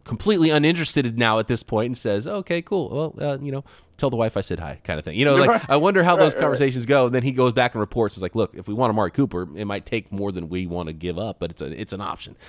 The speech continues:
Speaker 1: So just the, the quick little conversations, I wonder, and, and,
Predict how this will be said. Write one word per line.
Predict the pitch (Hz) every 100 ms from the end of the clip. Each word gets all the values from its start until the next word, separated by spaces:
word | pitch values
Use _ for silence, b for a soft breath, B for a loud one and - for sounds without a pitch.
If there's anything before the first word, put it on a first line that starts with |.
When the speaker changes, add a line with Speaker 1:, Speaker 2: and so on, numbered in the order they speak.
| B
Speaker 1:
So | - 104
just | 117 -
the, | 104
the | 104 104
quick | - 139 185 -
little | 139 143
conversations, | - 135 120 107 - 107 104 92
I | 92
wonder, | 87 87 85 82
and, | 76 85 - b b _
and, | 101 92 87 85